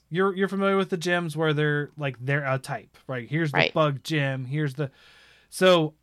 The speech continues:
Speaker 1: I think the way they've done it, because the ter-, the, between the gyms and the, the star bases that you have to defeat. So you have, like, several of the bad guys' bases you have to defeat.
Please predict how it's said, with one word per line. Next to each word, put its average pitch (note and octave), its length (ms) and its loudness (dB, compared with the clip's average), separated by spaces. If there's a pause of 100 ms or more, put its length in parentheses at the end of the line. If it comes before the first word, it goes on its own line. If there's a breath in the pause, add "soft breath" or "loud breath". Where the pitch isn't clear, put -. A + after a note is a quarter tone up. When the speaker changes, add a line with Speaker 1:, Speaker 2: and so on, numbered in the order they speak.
Speaker 1:
I E3 80 -4
think C4+ 680 -6 (480)
the E3+ 100 0
way G3+ 240 4
they've A#3 260 2
done F#3+ 220 2
it, D3 160 -6
because D#3 640 0 (220)
the D3+ 300 0 (100)
ter-, G3+ 400 -4
the, D3+ 340 -2 (800)
between G3+ 480 -2
the D3+ 140 0
gyms E3+ 840 -2 (500)
and D#3+ 380 2
the, C#3 240 0 (640)
the C3+ 280 -2
star D#3+ 500 0
bases G3 540 -4
that F3 80 -4
you E3 140 -6
have F3 200 0
to - 100 -10
defeat. E3+ 460 -6
So - 80 -8
you F3 120 -2
have, F3+ 180 2
like, D3 160 -2
several E3 440 0
of C3+ 180 -4
the C3 80 -6
bad C#3+ 280 -2
guys' C#3 240 -2
bases C#3+ 500 -10
you D#3 120 -6
have D#3 160 -2
to E3 120 -8
defeat. E3+ 440 -8